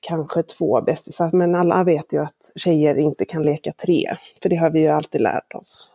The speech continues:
Eh, för då är det ju någon som hamnar utanför. Så man ska helst ha en bästis, och den personen håller man ju med oavsett om man tycker att hon egentligen har fel.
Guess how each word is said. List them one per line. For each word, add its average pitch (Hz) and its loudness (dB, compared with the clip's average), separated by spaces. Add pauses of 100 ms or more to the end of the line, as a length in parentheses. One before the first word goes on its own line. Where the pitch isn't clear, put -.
Eh, 160 0
för 190 -4
då 185 2
är 170 4
det 156 0
ju 160 2
någon 151 -2
som 156 -8
hamnar 151 -6
utanför. - -8
Så 196 -4
man 202 4
ska 233 0
helst 240 2
ha - 2
en 208 4
bästis, - 0
och 190 2
den 208 4
personen 165 -2
håller 156 -2
man 156 -2
ju 156 2
med 147 -2
oavsett 151 -2
om 139 -8
man 143 -10
tycker - 0
att 208 0
hon 160 -2
egentligen 160 -2
har 156 -6
fel. - 0